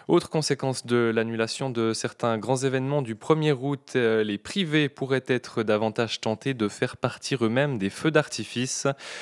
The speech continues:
Une situation qui suscite quelques craintes au sein des associations de prévention, suva et B P A entre autres. Nicolas Kessler est porte-parole du Bureau de prévention des accidents.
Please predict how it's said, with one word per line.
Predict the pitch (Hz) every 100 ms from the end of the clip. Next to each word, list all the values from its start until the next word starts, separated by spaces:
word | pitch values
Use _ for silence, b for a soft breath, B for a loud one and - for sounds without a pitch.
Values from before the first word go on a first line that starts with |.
| B B B
Une | 92
situation | 90 95 - 98 - 143
qui | 139 110
suscite | - - 160
quelques | - 113 -
craintes | 95 - 156 170 -
au | 117
sein | - 131 127
des | 113 107 110
associations | - 110 - 107 - 131 123
de | 95
prévention, | - 156 131 113 - 131 147 B B B B
suva | - 180 151 147 143 -
et | 113
B | 110 160
P | - 117
A | 117
entre | 135 120 -
autres. | 113 131 - 143 131 B B B B
Nicolas | 95 - 104 98
Kessler | - 104 - 123 117
est | 95
porte-parole | 95 143 143 - 135 117 123 135
du | 120 104
Bureau | 107 101 110
de | 101
prévention | - 131 127 127 - 131
des | 110 92
accidents. | 120 - - 110 110 139